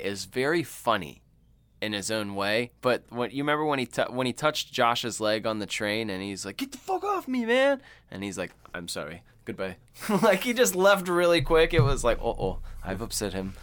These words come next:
<laughs> Like, uh, that scene makes me laugh always, that little interaction. Um,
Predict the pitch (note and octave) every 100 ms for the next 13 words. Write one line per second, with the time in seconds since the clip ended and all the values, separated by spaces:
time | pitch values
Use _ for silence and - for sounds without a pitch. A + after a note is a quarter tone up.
0 | - - D#3 - - D#3+ A#2+ D3+ D#3+ -
1 | E3+ D#3 D3+ C#3 B2+ A2+ A2 A2+ G#2+ -
2 | - - - A2 A2 G#2+ G2+ A2 - A#2
3 | G#2 G2+ F#2+ F2 F2 - - F#2 E2+ -
4 | _ _ - F#2+ G2 F#2+ F2